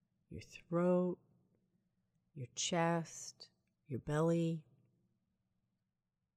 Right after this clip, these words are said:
If the inner critic lives in more than one place,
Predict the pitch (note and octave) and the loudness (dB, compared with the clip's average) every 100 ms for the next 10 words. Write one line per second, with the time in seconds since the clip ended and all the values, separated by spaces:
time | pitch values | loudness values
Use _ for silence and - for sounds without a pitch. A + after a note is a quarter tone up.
0 | _ _ _ _ _ _ _ _ _ _ | _ _ _ _ _ _ _ _ _ _
1 | _ F#3 - A3 G#3 A#3+ C4+ - A3+ G#3 | _ -2 0 4 6 6 2 4 4 4
2 | F#3 F#3 F#3 E3 E3 D#3 D#3 D#3 D#3 D3+ | 2 4 6 4 2 2 2 2 0 -2
3 | D3 C#3+ C#3 C3 C3 - F3 A2 D#3 F3+ | -4 -4 -2 -4 -2 2 2 2 -2 -6
4 | - - | -14 -18